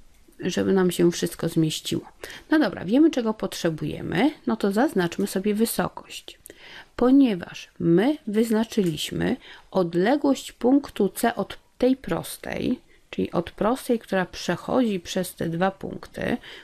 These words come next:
bo to jest ta prosta, którą macie tutaj, no to wiemy, że ta odległość będzie spadała na bok pod kątem prostym zawsze. Jeżeli wyznaczycie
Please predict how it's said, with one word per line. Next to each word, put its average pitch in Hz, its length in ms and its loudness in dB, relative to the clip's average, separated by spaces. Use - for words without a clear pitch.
bo 175 60 -8
to - 120 -2
jest 175 200 -2
ta 208 140 0
prosta, 208 380 -4
którą 175 280 -2
macie 165 340 0
tutaj, - 600 -2
no 214 140 2
to 190 200 0
wiemy, 175 520 0
że 180 180 0
ta 277 260 -2
odległość 220 580 2
będzie 190 320 0
spadała 220 680 0
na 196 140 0
bok 180 260 -2
pod - 220 -6
kątem 180 380 0
prostym 175 480 0
zawsze. 160 400 -2
Jeżeli 180 260 4
wyznaczycie 254 880 0